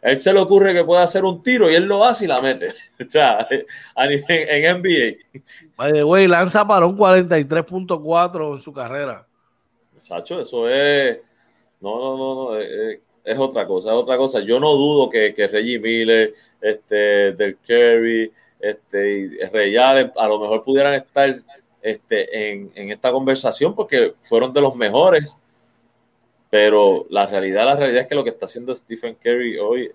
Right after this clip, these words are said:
Speaker 1: eh, para mí es absurdo. O sea, yo lo veo y es absurdo.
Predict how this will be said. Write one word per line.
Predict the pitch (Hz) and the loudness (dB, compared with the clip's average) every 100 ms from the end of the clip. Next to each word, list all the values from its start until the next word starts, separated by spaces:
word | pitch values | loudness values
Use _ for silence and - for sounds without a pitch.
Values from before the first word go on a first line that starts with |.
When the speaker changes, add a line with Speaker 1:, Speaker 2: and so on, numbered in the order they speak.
| - | -8
Speaker 1:
eh, | 101 110 110 101 | -2 0 0 0
para | 101 98 | -2 -2
mí | 107 | -2
es | 113 | -4
absurdo. | 110 101 85 87 | -4 -10 -12 -16
O | _ _ _ - | _ _ _ -2
sea, | 113 107 | 0 2
yo | 110 | 4
lo | 139 143 | 6 6
veo | 151 | 6
y | 135 | 4
es | 123 | 4
absurdo. | 117 - 110 98 95 | 2 -2 -10 -10 -14